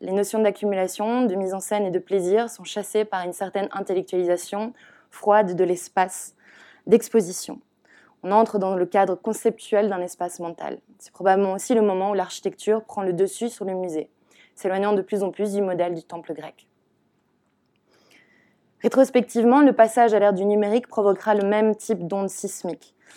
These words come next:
En quelques années, l'arrivée d'Internet, talonne de près, euh, talonnée, pardon, de près par la révolution mobile, impliquera de profondes et irréversibles mutations, tant dans la gestion quotidienne du musée, que ce soit par la digitalisation des collections,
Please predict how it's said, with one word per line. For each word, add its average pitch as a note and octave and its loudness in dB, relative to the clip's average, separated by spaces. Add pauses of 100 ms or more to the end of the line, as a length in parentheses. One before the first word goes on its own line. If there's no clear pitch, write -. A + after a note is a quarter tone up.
(320)
En F#3 -10
quelques A3+ 4
années, G#3+ 2
l'arrivée G3 2
d'Internet, G#3 0 (200)
talonne G3+ 2 (280)
de F#3 -2
près, A#3 0 (760)
euh, E3+ -8
talonnée, G#3 2
pardon, F#3 -2
de E3+ -4
près G#3+ 0
par G3 -4
la E3+ -4
révolution F#3 -4
mobile, G#3 0 (460)
impliquera G#3+ 2
de G#3 6
profondes A#3 0
et G3+ 2
irréversibles G3+ 2
mutations, F#3+ -4 (400)
tant A3+ 2
dans A3 4
la F#3 0
gestion A3 0
quotidienne F#3 -6
du E3+ -8
musée, F3 -2 (200)
que - -20
ce - -20
soit F#3 -4
par E3+ -2
la E3+ 0
digitalisation F#3 -4
des F3 -6
collections, F#3+ -10